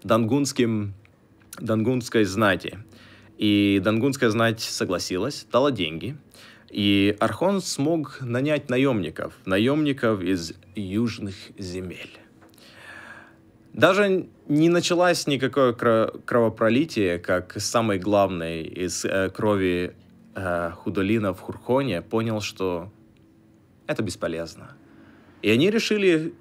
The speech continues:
вместо того, чтобы пролить кровь, соединиться в союз, в такой гибкий, скажем так. Про это мы будем ещё много-много говорить. Так. Э, так,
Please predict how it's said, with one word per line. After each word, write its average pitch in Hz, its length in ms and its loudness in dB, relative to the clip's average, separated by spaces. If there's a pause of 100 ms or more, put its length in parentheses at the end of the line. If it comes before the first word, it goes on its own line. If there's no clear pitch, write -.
(140)
вместо 117 260 -4
того, 101 280 0
чтобы 95 300 -6 (100)
пролить 107 400 0
кровь, 131 360 0 (360)
соединиться 180 520 -2
в - 40 -4
союз, - 640 -2
в - 40 -20
такой 92 520 -2 (140)
гибкий, - 480 -6
скажем - 380 -14
так. - 260 -20 (500)
Про 147 140 6
это 156 140 0
мы 120 140 0
будем 107 260 0
ещё 104 540 0
много-много 110 1080 0
говорить. 80 440 -8 (440)
Так. - 320 2 (960)
Э, 120 720 4 (2250)
так, 110 300 4